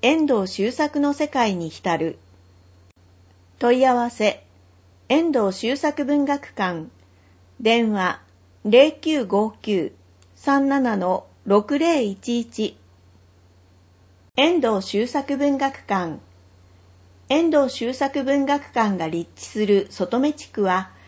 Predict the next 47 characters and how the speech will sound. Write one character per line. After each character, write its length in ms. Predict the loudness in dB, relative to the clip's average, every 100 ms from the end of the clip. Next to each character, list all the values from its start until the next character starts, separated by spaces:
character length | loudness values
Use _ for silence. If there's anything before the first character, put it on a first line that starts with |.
| -20 _ -8
キ 120 | -4
リ 140 | -2
シ 120 | -4 -2
タ 180 | -2
ン 80 | -2
の 100 | -4
里 320 | -6 -4 -4
と 140 | -2 -4
し 120 | -4
て 200 | -4 -2
知 160 | -2 0
ら 120 | 0
れ 120 | 0
て 140 | -2
い 100 | -4
て、 360 | -2 0 0 -4 -20 -20 -18 -2
遠 220 | 2 4
藤 200 | 6 6 4
文 200 | 0 0
学 240 | -2 -2
の 120 | -2
原 180 | 0 0
点 280 | 0 -2 -2
と 160 | -4
目 200 | -4 -6 -4
さ 160 | -2
れ 140 | 0 0
る 160 | -2
小 260 | -2 -2 -2
説、 480 | -6 -8 -4 -4 -4 -20 -4
沈 280 | 0 2 2
黙 420 | 0 -4 -8 -8 -8
の 260 | -2 -2 -2
舞 120 | -4 0
台 220 | 0 -2
と 120 | -4
な 140 | -4
っ 120 | -4 -4
た 100 | -2
場 140 | -2
所 160 | -2 0
で 100 | 0
も 120 | 0
あ 100 | -4
り 120 | -4
ま 160 | -6 -10
す。 220 | -16